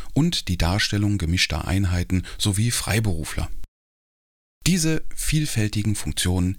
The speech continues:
ermöglichen Anwenderinnen und Anwendern eine umfassende Analyse ihrer Kundenbasis sowie fundierte Entscheidungen für die Zukunft. Die Zusammenarbeit der Erfolgsunternehmen unterstreicht das ständige Engagement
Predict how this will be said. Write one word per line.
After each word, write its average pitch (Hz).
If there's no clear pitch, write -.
ermöglichen 87
Anwenderinnen 90
und -
Anwendern 92
eine 82
umfassende 113
Analyse 95
ihrer -
Kundenbasis 87
sowie 110
fundierte 123
Entscheidungen 85
für -
die 160
Zukunft. -
Die 92
Zusammenarbeit 87
der 73
Erfolgsunternehmen 95
unterstreicht 101
das 78
ständige 131
Engagement 87